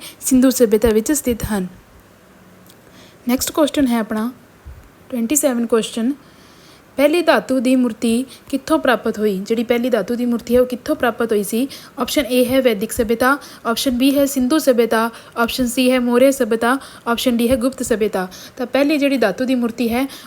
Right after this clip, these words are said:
ਉਹ ਆਪਾਂ ਨੂੰ ਪ੍ਰਾਪਤ ਹੋਈ ਸੀ ਸਿੰਧੂ ਸਭਿਅਤਾ ਤੋਂ, ਠੀਕ ਹੈ।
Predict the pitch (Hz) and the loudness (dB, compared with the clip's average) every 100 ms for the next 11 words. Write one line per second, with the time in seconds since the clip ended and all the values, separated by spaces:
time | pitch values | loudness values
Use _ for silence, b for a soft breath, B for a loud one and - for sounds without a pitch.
0 | - 277 254 262 247 240 226 240 233 214 | 0 2 2 2 -2 0 -2 -2 0 0
1 | 214 269 269 262 240 220 202 190 196 190 | -2 -4 -2 -2 0 -2 -2 -4 -4 -6
2 | 185 214 247 | -6 -4 -2